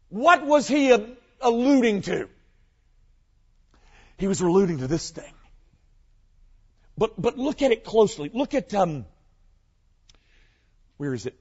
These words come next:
Um, yes, v-, verse fifteen. "The King of Israel, the Lord, is in your midst. You shall never again fear evil." Tell me this. Do you think after this deliverance, Israel ever feared evil again?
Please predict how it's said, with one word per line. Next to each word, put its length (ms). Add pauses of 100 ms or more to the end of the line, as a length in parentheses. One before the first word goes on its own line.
(140)
Um, 580 (720)
yes, 400 (220)
v-, 180
verse 440 (160)
fifteen. 340 (180)
"The 80
King 260
of 100
Israel, 260
the 60
Lord, 200
is 120
in 80
your 80
midst. 240 (260)
You 260
shall 360
never 640
again 760 (140)
fear 680 (200)
evil." 560 (400)
Tell 160
me 100
this. 380 (340)
Do 80
you 160
think 340
after 380
this 240
deliverance, 720 (400)
Israel 540
ever 260
feared 540
evil 380
again? 480